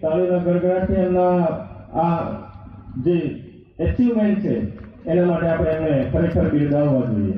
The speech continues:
એક સમય એવો હતો કે આગળની સરકારમાં આ બિલ જ્યારે પ-, રજૂ કરવામાં આવ્યું હતું ત્યારે અન્ય વિરોધ પક્ષના નેતાઓએ ભેગા થઈને એ બિલને ફાડી નાખ્યું હતું.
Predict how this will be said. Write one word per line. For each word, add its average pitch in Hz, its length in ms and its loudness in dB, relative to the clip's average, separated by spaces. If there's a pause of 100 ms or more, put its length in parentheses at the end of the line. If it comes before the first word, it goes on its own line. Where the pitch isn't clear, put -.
(2250)
એક 170 160 0
સમય 208 360 2
એવો 214 180 2
હતો 220 200 -2
કે 220 80 -4
આગળની 214 420 0
સરકારમાં 208 720 0
આ 180 100 -2
બિલ 208 260 2
જ્યારે 202 400 0
પ-, 190 340 -4
રજૂ 214 260 2
કરવામાં 208 400 0
આવ્યું 190 180 2
હતું 190 240 0
ત્યારે 185 500 0 (640)
અન્ય 180 360 2 (440)
વિરોધ 175 220 2
પક્ષના 185 420 0
નેતાઓએ 175 680 2 (320)
ભેગા 170 280 0
થઈને 170 320 0
એ 160 420 0
બિલને 165 240 0
ફાડી 147 360 0
નાખ્યું 127 320 0
હતું. 98 300 -6